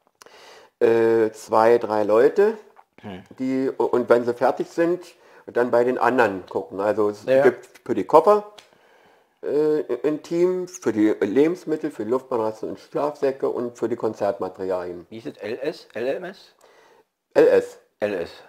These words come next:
Speaker 2: L S.
Speaker 1: Luftmatratze, damals gab's noch keine Isomatten, als wir
Speaker 2: Ja, ja.
Speaker 1: angefangen haben.
Speaker 2: Ja.
Speaker 1: Drum Luftmatratze und Schlafsack, L-S-Team.
Speaker 2: Mhm.
Speaker 1: Ja. Und das hat sich so eingespielt.
Speaker 2: Mhm.
Speaker 1: Jetzt komme ich nochmal auf die Ungarnfahrt, aber da warst du nicht dabei gewesen. Das war
Speaker 2: Die
Speaker 1: die
Speaker 2: letzte
Speaker 1: andere.
Speaker 2: jetzt, ja,
Speaker 1: Mhm.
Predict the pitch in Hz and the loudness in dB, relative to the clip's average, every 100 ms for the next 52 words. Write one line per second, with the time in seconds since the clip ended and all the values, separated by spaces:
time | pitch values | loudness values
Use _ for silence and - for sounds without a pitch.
0 | _ - - 87 101 127 156 - 151 135 | _ -20 -14 -4 2 6 6 6 0 2
1 | 147 160 151 147 - 98 104 107 113 104 | 0 2 2 0 -4 -2 0 0 2 2
2 | - 107 113 107 117 123 120 120 131 107 | 2 -2 -2 -4 -4 -2 2 0 0 -4
3 | 110 113 104 117 127 120 127 127 127 - | -2 -2 0 0 0 2 2 0 -4 -8
4 | 110 - - _ - 110 113 113 110 131 | -10 -12 -20 _ -2 0 2 2 6 6
5 | - 131 123 120 - - 143 92 92 - | 6 0 2 0 -2 -8 -4 -4 -4 -8
6 | 87 - 104 - - - 78 90 85 82 | -10 -6 -4 -4 -8 -16 -16 -16 -20 -20
7 | - 101 110 156 - _ - - _ _ | -14 -8 -6 -8 -12 _ -20 -20 _ _
8 | 107 110 - - - 113 135 - - - | -8 -8 -12 -20 2 4 4 0 -18 -20
9 | - 147 147 165 151 127 147 208 160 180 | -2 0 2 -2 -2 4 6 8 6 2
10 | 190 - 185 196 196 - - - 117 113 | 0 -4 4 6 6 2 -20 -20 -20 -20
11 | _ 120 - 139 139 131 127 127 - 120 | _ -8 2 4 4 4 4 2 2 0
12 | 135 160 160 160 170 165 123 127 120 117 | 2 4 4 4 2 2 0 0 2 2
13 | 123 123 131 139 135 - - - 110 110 | 0 -2 -4 -6 -8 -16 -20 -10 -4 -2
14 | 127 123 120 107 110 139 160 180 185 196 | 0 0 0 -2 0 0 2 2 2 -2
15 | 139 - 110 117 127 165 113 110 131 139 | -2 -2 2 4 6 4 4 2 2 2
16 | 170 - | 2 -2